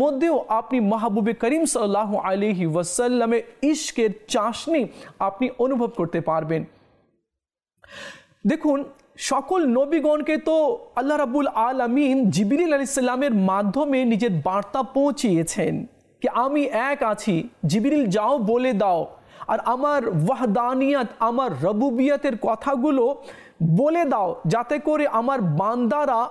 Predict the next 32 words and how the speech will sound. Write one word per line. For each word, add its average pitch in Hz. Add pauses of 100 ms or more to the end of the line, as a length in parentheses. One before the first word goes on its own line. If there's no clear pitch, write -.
আমাকে 262
এক 269 (240)
মেনে 294
নেয়। 165 (320)
তো 269
সকল 294
নবীগণ 277
জিবরিল 240
আলাইহিস 262
সালাম 233
থেকে 285
শুনে 262
শুনে 254
আল্লাহ 233
রাব্বুল 226
আলামিনের 214
ওয়াহদানিয়াতের 208 (100)
কথাগুলো 247
বলেছেন। 170 (1120)
কিন্তু 208
এই 185
সকল 190
নবীগণের 226
মধ্যে 233
তো 240
একজন 226
নবী 233
এমন 233
হওয়া 226
চাই, 254 (120)
যিনি 269 (240)
স্বয়ং 285